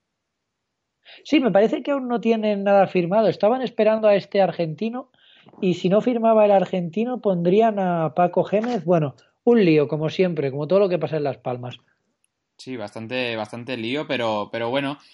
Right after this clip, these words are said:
Speaker 2: eh, a ver si el interino, el entrenador interino, que ahora mismo no sé cómo se llama,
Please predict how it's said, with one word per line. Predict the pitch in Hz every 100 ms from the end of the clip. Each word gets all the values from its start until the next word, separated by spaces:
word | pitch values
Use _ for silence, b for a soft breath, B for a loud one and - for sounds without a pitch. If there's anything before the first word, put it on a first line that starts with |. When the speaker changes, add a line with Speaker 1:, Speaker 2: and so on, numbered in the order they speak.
| b _
Speaker 2:
eh, | 120 117 117
a | 113
ver | 120 127
si | 160
el | 151
interino, | 135 131 143 143 147 147 143 139
el | 135 127 123
entrenador | 120 117 120 135
interino, | 135 131 147 170
que | 127 104 101 98
ahora | 107 113 113
mismo | 113 117
no | 113 113 107
sé | - 113
cómo | 113
se | 110 113
llama, | 123 156 110